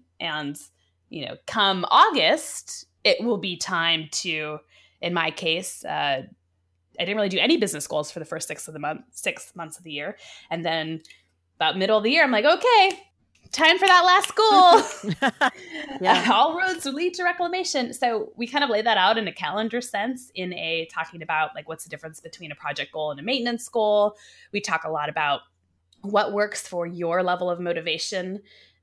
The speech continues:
Speaker 1: Um, do you need accountability? Do you need to do this in public? Does this need to be something that you,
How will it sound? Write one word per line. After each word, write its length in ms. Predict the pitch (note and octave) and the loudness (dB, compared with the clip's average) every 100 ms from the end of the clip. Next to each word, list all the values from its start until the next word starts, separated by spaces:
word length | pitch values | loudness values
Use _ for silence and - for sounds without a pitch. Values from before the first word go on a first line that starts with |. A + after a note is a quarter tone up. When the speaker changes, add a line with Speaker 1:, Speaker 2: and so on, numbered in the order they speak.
| - | -14
Speaker 1:
Um, 440 | E3 D3+ C#3 - _ _ F#3 D#3 | -12 -12 -14 -20 _ _ -20 -16
do 120 | F3+ | -16
you 100 | D#3 | -14
need 140 | D3+ | -14
accountability? 1040 | C#3 - D#3+ D3+ E3+ C#4+ C4 A#3+ A3+ G#3+ G3+ | -14 -14 -14 -16 -4 0 2 2 0 -4 -4
Do 140 | E3 | -10
you 180 | D#3 D#3 | -12 -12
need 520 | D3+ D3 D3 C#3+ - _ _ | -12 -12 -12 -14 -18 _ _
to 100 | - | -18
do 100 | D#3+ | -16
this 180 | D#3+ - | -14 -14
in 80 | D#3 | -14
public? 460 | - - G#3+ G#3+ G#3+ | -6 -2 0 0 -2
Does 120 | D#3+ | -12
this 160 | D#3+ F#3 | -12 -12
need 160 | D#3+ | -14
to 60 | E3 | -14
be 120 | D#3+ | -16
something 520 | - D#3 D#3 D3 C#3+ D3 | -14 -16 -14 -16 -12 -8
that 280 | C3+ C3+ - - - _ | -4 -4 -6 -16 -20 _
you, 640 | F3+ E3+ E3+ D#3 D3+ D3 | -18 -10 -8 -8 -10 -12